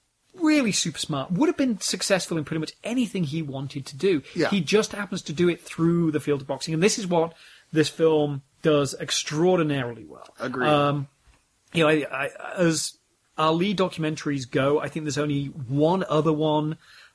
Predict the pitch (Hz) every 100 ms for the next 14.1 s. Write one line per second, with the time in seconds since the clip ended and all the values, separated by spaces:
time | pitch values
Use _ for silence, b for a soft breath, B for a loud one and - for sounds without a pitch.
0 | - 147 139 139 135 135 131 139 131 143
1 | 139 _ _ _ - 190 165 151 143 -
2 | 147 143 - - 135 156 240 - - -
3 | 160 147 147 135 - 135 135 135 139 139
4 | - 175 147 143 131 135 139 - 143 -
5 | 143 139 147 156 151 - - B B -
6 | 156 147 139 143 147 156 160 143 139 143
7 | 143 - 143 135 131 151 - B B B
8 | - 160 156 156 151 147 147 147 139 _
9 | - 165 - 165 143 120 - _ _ -
10 | 165 180 190 147 147 143 139 - - 147
11 | 131 143 147 143 143 139 147 147 143 151
12 | 135 127 139 131 127 135 135 139 139 156
13 | 123 131 139 143 139 123 - 156 131 110
14 | -